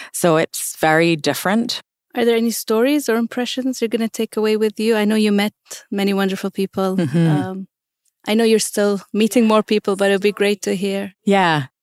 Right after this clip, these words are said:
Speaker 1: We went out today 'cause we're trying to get some clay pots for the living apothecary that we're working on, and that landscape was very different. So the mountainous region,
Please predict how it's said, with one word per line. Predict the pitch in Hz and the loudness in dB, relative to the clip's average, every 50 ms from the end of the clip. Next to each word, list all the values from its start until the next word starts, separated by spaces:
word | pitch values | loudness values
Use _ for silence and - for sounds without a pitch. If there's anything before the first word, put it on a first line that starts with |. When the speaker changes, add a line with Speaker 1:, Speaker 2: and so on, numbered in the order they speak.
| _ - | _ 0
Speaker 1:
We | 196 202 202 | 0 2 2
went | 190 202 202 196 190 190 | 2 2 2 2 2 2
out | 247 262 285 - | 2 0 0 -2
today | 247 - 247 190 208 214 220 190 175 | -2 -2 -2 0 0 2 2 2 0
'cause | - - 185 - | 0 -2 -4 -2
we're | 185 185 | -2 -2
trying | - - 202 196 196 202 202 | 0 0 2 2 2 2 2
to | - - | 0 -2
get | 170 - 175 170 - - | -2 0 0 0 -2 -2
some | - - 165 147 | -4 -4 -4 -4
clay | - - - 185 180 170 | -4 -2 -2 -2 -2 -2
pots | - - - 160 180 - - - - - - - | -4 -2 -2 -2 -2 -2 -4 -6 -10 -12 -12 -8
for | - - 175 165 156 156 151 151 151 151 147 147 - | -4 -2 0 2 2 2 2 0 0 -2 -2 -2 -2
the | 175 | 0
living | 160 156 151 147 160 160 | 0 0 2 2 2 0
apothecary | 156 - - 160 147 139 - 165 - - 160 156 151 151 151 | 0 0 0 -2 -2 0 -2 -6 -2 0 0 2 2 2 0
that | 156 - | 0 0
we're | - 156 151 | 0 0 0
working | 147 151 151 143 - 165 151 151 | 0 0 0 0 0 0 0 2
on, | 143 143 147 151 160 | 2 2 0 0 0
and | 151 156 | 0 2
that | 156 156 - - | 0 0 0 -2
landscape | 165 156 151 147 135 - - 156 156 - | -2 0 0 0 -2 -2 -2 -2 -2 -2
was | 185 170 - | -2 -4 -2
very | - 151 151 147 | 0 0 0 0
different. | 147 147 160 151 - - 151 139 139 - | 0 0 -2 -2 0 0 0 0 0 0
So | - 170 | -2 0
the | 156 160 | 0 2
mountainous | 156 160 165 170 175 - - 202 190 175 165 - - | 2 2 2 2 0 0 0 0 2 2 0 0 0
region, | 165 170 165 160 - 165 156 156 | 0 0 0 0 0 2 2 2